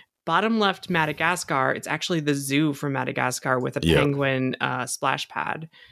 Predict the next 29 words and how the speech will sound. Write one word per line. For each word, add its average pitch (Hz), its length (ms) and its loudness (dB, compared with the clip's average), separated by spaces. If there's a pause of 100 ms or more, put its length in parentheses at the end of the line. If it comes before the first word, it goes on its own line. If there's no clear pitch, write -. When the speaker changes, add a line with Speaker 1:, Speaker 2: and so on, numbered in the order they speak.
(180)
Speaker 1:
And 143 300 0
it's 156 160 -2
like, 160 180 4
it's 131 120 -4
exactly 127 760 -4
the 135 60 -8
Central 131 300 -2
Park 131 220 -4
Zoo 127 340 -2
from 117 400 -4 (100)
Madagascar. - 560 -2
It 135 80 2
even 139 120 0
has 135 120 -2
the 139 60 -8
same 131 200 2
cages. 131 600 -2
And, 131 320 -4
um, 123 260 0
Speaker 2:
Wait, - 260 -6 (800)
wait, - 240 -4 (400)
wait. - 160 -8 (1160)
Is 78 140 0
that 135 120 6
a 175 60 6
theater 92 600 4
in 87 100 2
Shrekland? 85 760 2 (400)
Speaker 1:
Yes. 185 540 -2